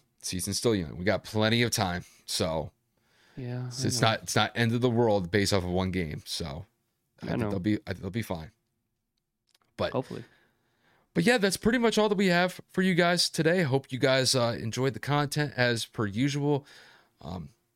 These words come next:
Speaker 1: once again, just wanted to shout out the support wherever we can get it. Uh, we have gotten a pretty decent uptick in our audio plays over the last couple of weeks, so we definitely appreciate the support there. Um, whether you were listening to us on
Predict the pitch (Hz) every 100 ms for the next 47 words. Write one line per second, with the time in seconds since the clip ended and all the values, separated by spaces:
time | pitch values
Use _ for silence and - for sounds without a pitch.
0 | _ _ _ - 123 113 120 117 117 98
1 | 98 110 113 110 - - 104 101 - 107
2 | 107 - 104 - - 107 113 90 98 101
3 | 101 92 101 95 87 - 110 123 - -
4 | - - _ - 85 90 92 101 107 107
5 | 107 82 98 - 107 104 90 95 98 -
6 | 101 - 113 - 92 87 62 95 104 107
7 | 113 113 113 98 95 87 95 95 - 101
8 | 95 95 131 - 95 90 90 95 87 -
9 | 95 98 - - - - 87 - 120 160
10 | 160 - - - - _ - 85 76 -
11 | _ - 104 98 95 92 98 98 107 107
12 | 95 101 - 92 85 82